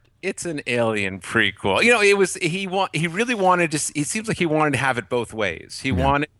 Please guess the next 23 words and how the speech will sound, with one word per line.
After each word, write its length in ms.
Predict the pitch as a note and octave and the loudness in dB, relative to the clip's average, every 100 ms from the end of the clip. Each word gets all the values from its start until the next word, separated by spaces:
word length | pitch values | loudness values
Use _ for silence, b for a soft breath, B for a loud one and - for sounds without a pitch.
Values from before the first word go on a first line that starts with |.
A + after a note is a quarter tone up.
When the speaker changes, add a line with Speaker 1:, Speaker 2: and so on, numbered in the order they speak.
| _ | _
Speaker 1:
this 80 | C#3 | -2
movie 240 | C3+ B2+ | 0 0
to 140 | - A2+ | -4 -6
be 480 | A#2+ A#2 A2+ A2 G#2 B B B B B | -2 0 0 -2 -6 B B B B B
a 180 | B2+ A#2+ | 0 0
different 440 | A2+ D#3 E3 D3+ - | 2 0 2 0 0
sort 300 | - C#3+ C3 | 0 2 4
of, 320 | A#2+ A2 - | 2 -2 -2
uh, 300 | A#2 A2+ A#2+ A2 - | -2 -2 -6 -6 -6
a, 60 | |
a 120 | A2 | -6
thematic 560 | A2 B2+ C3 C#3 D3 - | -6 -2 0 2 0 -4
story 460 | - - C3+ C3 B2+ | -8 -4 -2 0 0
where 160 | A#2+ | -2
he 80 | B2 | -2
could 180 | B2+ A2+ - | -4 -8 -2
take 240 | C#3 C3+ | -2 0
it 80 | C3+ | 0
in 100 | A2+ | 0
a 120 | G#2+ | -2
whole 240 | B2+ C#3 | 0 0
new 120 | C#3+ C3+ | 2 0
direction, 760 | A#2+ A#2+ A#2 - A#2 A2 G#2+ | 2 0 2 0 2 0 -2